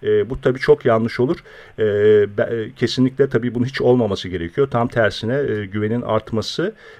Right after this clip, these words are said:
e, elli günde bu kadar, e, bir araya gelinebildi, başarılı, e, olunabildi. Ama, e, düşman yaratarak hiçbir şekilde değil. E, tam tersine demokratikleşme yönünde, e, kutuplaşmayı,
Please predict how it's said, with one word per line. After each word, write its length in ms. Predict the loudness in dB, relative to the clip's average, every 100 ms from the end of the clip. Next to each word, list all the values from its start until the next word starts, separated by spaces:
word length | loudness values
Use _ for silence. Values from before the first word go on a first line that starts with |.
| -8
e, 80 |
elli 360 | -6 -4 -4 0
günde 340 | 0 0 -2
bu 60 | -4
kadar, 420 | -2 0 0 -4 -10
e, 540 | -6 -4 -4 -6 -8
bir 80 | -4
araya 240 | -2 -2
gelinebildi, 600 | -4 -4 -6 -8 -10 -10 -6
başarılı, 380 | -6 -6 -8
e, 360 | -8 -8 -8 -8
olunabildi. 640 | -6 -6 -8 -10 -10 -12 -12 -20 -20 -20 -2
Ama, 320 | 2 4 2
e, 420 | 0 2 4 4 0
düşman 320 | -2 -2 2 4
yaratarak 480 | 4 2 2 0
hiçbir 180 | -2 -12
şekilde 440 | -10 -8 -6 -6 -4
değil. 220 | -8 -8 -12
E, 140 | -12
tam 220 | -6 -4 -2
tersine 500 | 0 -2 -4 -6 -2
demokratikleşme 880 | -2 0 -6 -6 -6 -4 0 0 -2
yönünde, 540 | -4 -4 -4 -8 -10 -10
e, 220 | -10 -10 -12
kutuplaşmayı, 1000 | -18 -8 -2 -2 0 0 2 4 4